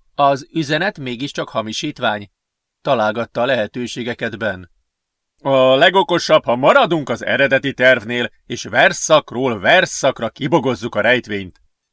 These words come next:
állapította meg Gergő, és hátradőlt a székben. Körbepillantott, hogy maradt-e még ennivaló a tálcákon. „Az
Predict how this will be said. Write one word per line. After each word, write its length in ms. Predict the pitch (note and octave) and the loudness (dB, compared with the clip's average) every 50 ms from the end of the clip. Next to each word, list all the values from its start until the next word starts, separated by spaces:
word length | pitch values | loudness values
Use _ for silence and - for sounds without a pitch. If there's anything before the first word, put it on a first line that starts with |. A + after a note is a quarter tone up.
| _ _ _ _ - | _ _ _ _ -6
állapította 640 | - C3+ B2+ A#2+ A2+ - A#2+ - A2+ - - A2 | -2 -2 0 0 -2 -4 -6 -10 -10 -10 -10 -10
meg 180 | G2+ G2 F#2+ F2+ | -10 -10 -10 -8
Gergő, 520 | F#2 B2 C3+ C#3 C3 A2+ A#2+ A2+ G#2+ G2+ _ _ _ _ _ _ _ | -4 0 0 0 0 -2 -6 -6 -6 -6 _ _ _ _ _ _ _
és 220 | - E3 D#3 - | -10 -10 -10 -6
hátradőlt 600 | - - E3 A2+ - - G#2 G2 G2 G2+ F#2+ - | -2 0 0 0 0 -4 -8 -8 -8 -8 -8 -8
a 40 | G2 | -10
székben. 600 | - - B2 G#2 F#2+ E2 E2+ E2+ F2+ F2+ E2+ - _ _ _ _ _ _ _ _ _ _ _ | -12 -10 -10 -10 -10 -10 -8 -8 -10 -10 -10 -14 _ _ _ _ _ _ _ _ _ _ _
Körbepillantott, 840 | - D#3 D#3+ D3+ C#3+ D3 C#3 - C#3+ C3+ C3+ B2+ B2+ B2+ E3 F3 - | -6 -4 -2 0 0 0 0 0 0 -2 -2 -2 -4 -4 -8 -10 -8
hogy 140 | F#3+ E3 C3+ | -8 -6 -4
maradt-e 340 | B2 A2 G#2 G2 - B2+ A#2 | -4 -4 -4 -4 -2 -4 -4
még 200 | A#2 A#2 A2 C3 | -4 -4 -6 -4
ennivaló 540 | B2 B2 A#2 A2 A2 G#2+ A#2 A2+ A2+ A2+ | -6 -6 -6 -6 -6 -4 -4 -2 -2 -2
a 80 | A#2 A2+ | -4 -4
tálcákon. 760 | - A#2 G#2 G2 F2+ - - F#2+ F2+ - - G2+ F2 E2+ - _ _ _ _ _ _ _ _ _ _ _ _ _ _ _ _ _ | -2 -2 -2 -2 -4 -6 -8 -10 -10 -10 -14 -18 -18 -18 -20 _ _ _ _ _ _ _ _ _ _ _ _ _ _ _ _ _
„Az 360 | - D3+ D#3 D3 C3+ - | -2 -2 -2 -2 -4 -12